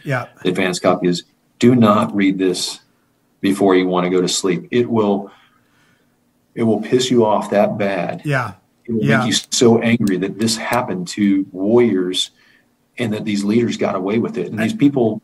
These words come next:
Speaker 2: went on to get promoted
Speaker 1: Right.
Speaker 2: four stars
Speaker 1: Right.
Speaker 2: and rewarded handsomely.
Speaker 1: And
Speaker 2: Uh,
Speaker 1: we s-, we saw that, like, with Danny Coulson too. We, we, you know, where, where people, uh,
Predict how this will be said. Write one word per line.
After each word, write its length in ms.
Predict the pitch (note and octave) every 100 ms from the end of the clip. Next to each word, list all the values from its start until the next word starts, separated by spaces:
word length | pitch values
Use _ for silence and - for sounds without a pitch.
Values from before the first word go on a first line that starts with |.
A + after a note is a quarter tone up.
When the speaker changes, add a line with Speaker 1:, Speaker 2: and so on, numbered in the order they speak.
| -
Speaker 2:
went 160 | A2+
on 280 | A#2 B2+ B2+
to 220 | A#2 F#2 F2+
get 280 | G#2+ G#2 -
promoted 380 | - F#3+ G2+ -
Speaker 1:
Right. 20 |
Speaker 2:
four 220 | - C3 C#3+
stars 540 | C#3 A#2 C#3 D#3 D#3
Speaker 1:
Right. 300 | D#3 C3 A#2+ _ -
Speaker 2:
and 180 | A#2 G#2
rewarded 380 | G#2 A#2+ A#2
handsomely. 680 | G2+ A2+ D3 - E2+ E2+ - -
Speaker 1:
And 340 | D3+ G3 G#3 _
Speaker 2:
Uh, 60 | -
Speaker 1:
we 80 | E3+
s-, 280 | D3 - -
we 100 | G3
saw 220 | D3+ G#3 C4
that, 320 | B3 E3+ D3+
like, 200 | C#3+ -
with 100 | A2
Danny 240 | B2 A#2
Coulson 460 | - C#3+ D3 - A#2+
too. 320 | D3 D3 C#3+
We, 200 | C3 C#3
we, 140 | D#3+ C3
you 80 | C3+
know, 140 | B2+
where, 500 | B2 B2 A#2 A#2+ - -
where 600 | B2 B2+ A#2+ A2+ A2 A2+ _ _ _ _ _
people, 340 | - D#3 - - _
uh, 260 | D3 C#3 B2+